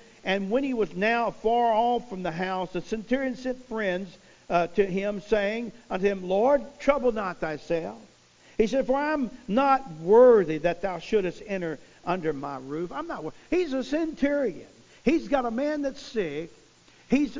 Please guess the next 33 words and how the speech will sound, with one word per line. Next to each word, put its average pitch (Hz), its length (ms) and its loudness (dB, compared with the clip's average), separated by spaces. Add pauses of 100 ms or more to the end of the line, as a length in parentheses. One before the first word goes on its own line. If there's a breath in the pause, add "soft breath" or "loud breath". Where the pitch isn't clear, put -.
a 202 80 0
man 277 360 -2
over 269 400 0
other 269 300 -2
people. 185 640 -4
He's 220 300 -2
a, 185 140 -2 (200 loud breath)
a 208 120 0
generous 277 540 4
man. 175 300 0
He's 240 160 -2
a 254 60 6
loving 277 400 0
man. 175 400 -2 (160 loud breath)
He's 220 180 -4
got 269 160 0
a - 20 -2
good 247 220 -6
testimony. 196 720 -2 (180 loud breath)
But 208 100 0
he 202 60 -4
said, 185 140 -2
"I'm 320 280 0
not 311 300 2
worthy, 277 600 -2 (1300)
Lord, 190 380 -2
that 170 180 -8
you 214 160 -8
would 160 160 -6
enter 170 260 -6
into 170 140 -8
my," 160 180 -8 (200 loud breath)
he's 285 340 2